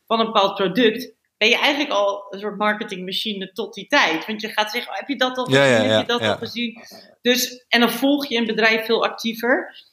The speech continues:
Speaker 1: Ja, dus ik denk dat dat, en dat natuurlijk voor founders, ehm, eh, superbelangrijk is om te kijken van, "Doen ze ook al wat voor ons? Zijn ze
Speaker 2: Ja,
Speaker 1: enthousiast?"
Speaker 2: tuurlijk. Ja, ja. Ja, precies. Noor, heb jij daar nog iets aan toe te voegen?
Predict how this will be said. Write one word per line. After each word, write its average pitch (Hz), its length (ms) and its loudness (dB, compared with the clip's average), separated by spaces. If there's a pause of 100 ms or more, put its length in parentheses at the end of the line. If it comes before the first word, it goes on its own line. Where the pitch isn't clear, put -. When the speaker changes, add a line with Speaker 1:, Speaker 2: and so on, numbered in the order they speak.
(160)
Speaker 1:
Ja, 160 240 -2
dus 151 140 -6
ik - 100 -12
denk 220 180 4
dat 214 140 2
dat, 208 320 0
en 214 80 -2
dat 214 280 -2
natuurlijk 185 380 -6
voor 202 180 -2
founders, 208 640 0
ehm, 175 640 0 (260)
eh, 165 280 -6
superbelangrijk 202 840 2
is 147 180 -4
om 165 80 -14
te - 80 -18
kijken 180 240 0
van, 180 260 -8 (160)
"Doen 214 280 2
ze 254 140 2
ook - 140 0
al 214 120 4
wat 214 220 0
voor 208 200 -2
ons? 202 600 -2
Zijn 196 340 -6
ze 147 80 -2
Speaker 2:
Ja, 170 120 6
Speaker 1:
enthousiast?" 131 300 4
Speaker 2:
tuurlijk. 90 220 0
Ja, 120 280 4
ja. 110 400 0 (280)
Ja, 127 300 0
precies. - 540 -10 (300)
Noor, 135 220 4
heb 120 120 4
jij 135 120 4
daar 139 120 0
nog 127 140 -4
iets 131 140 -10
aan 110 140 -6
toe 151 140 -8
te - 100 -10
voegen? 82 400 -14